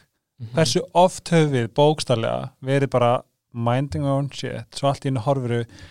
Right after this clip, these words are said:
Speaker 2: akkurat þrjátíu og fjórar gráður og þú sér
Speaker 1: Horfa.
Speaker 2: manneskju horfa á þig?
Speaker 1: Telepathic.
Speaker 2: Já, <laughs> í alvörunni, þú veist,
Speaker 1: Mm.
Speaker 2: ef, ef maður, eða, þetta, þetta var mitt svona wow. Að ég las þetta og síðan þá tek ég eftir þessu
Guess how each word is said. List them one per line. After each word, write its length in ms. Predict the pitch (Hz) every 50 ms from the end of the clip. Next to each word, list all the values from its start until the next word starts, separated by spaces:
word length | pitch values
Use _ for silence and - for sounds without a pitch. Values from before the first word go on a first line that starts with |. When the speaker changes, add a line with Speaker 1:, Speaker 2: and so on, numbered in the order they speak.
| - - - - - - - _ _
Speaker 2:
akkurat 880 | - - 151 156 170 175 175 170 156 139 - - _ - 147 139 135 - -
þrjátíu 340 | 147 139 139 135 - 147
og 60 | 131 -
fjórar 260 | - 131 123 120 -
gráður 400 | 117 110 110 107 110 113 120 - - _ _ -
og 140 | 127 127 127
þú 40 | 123
sér 140 | 120 143 131
Speaker 1:
Horfa. 100 | 131 131
Speaker 2:
manneskju 300 | 131 123 104 101 - 101
horfa 160 | 101 104 -
á 60 | - -
þig? 100 | 113 - _ _ _ _ _ _ _ _ _ - - _ _
Speaker 1:
Telepathic. 680 | - - 120 113 - 127 120 113 - - - _ _ _ _ _ _ _ _ 190
Speaker 2:
Já, 240 | 202 220 247 254 214 - 587 605 587 571 571 554 -
<laughs> 400 | - - - - - 123 - 185
í 40 | 185
alvörunni, 360 | 185 208 226 220 185 156 156 139
þú 80 | 123 113
veist, 120 | 113 110
Speaker 1:
Mm. 140 | 202 180 185
Speaker 2:
ef, 160 | 190 185 - -
ef 120 | 151 156 160
maður, 260 | 170 165 - - 165
eða, 160 | 151 143 127 - _ _ - _ - -
þetta, 300 | - 185 196 190 - 202
þetta 280 | - 208 196 185 - 180
var 40 | 170
mitt 180 | 170 175 170 -
svona 160 | 135 117 107 101 98
wow. 220 | 113 107 95 82 - _ _ _ _ _ _ _ _ _ _ _ _ _
Að 140 | 127 117 127
ég 40 | 120
las 260 | 123 123 127 135 - -
þetta 180 | 147 165 170 185 175 - _ _ _ _ _ _ -
og 80 | 131 127
síðan 480 | - - - 156 170 196 202 214 190
þá 180 | - - 131 120 117 - - 135 - _ _ _ _ _ _ -
tek 220 | - 156 143 -
ég 60 | 151
eftir 220 | 139 - - 139 123
þessu 240 | 117 - 135 127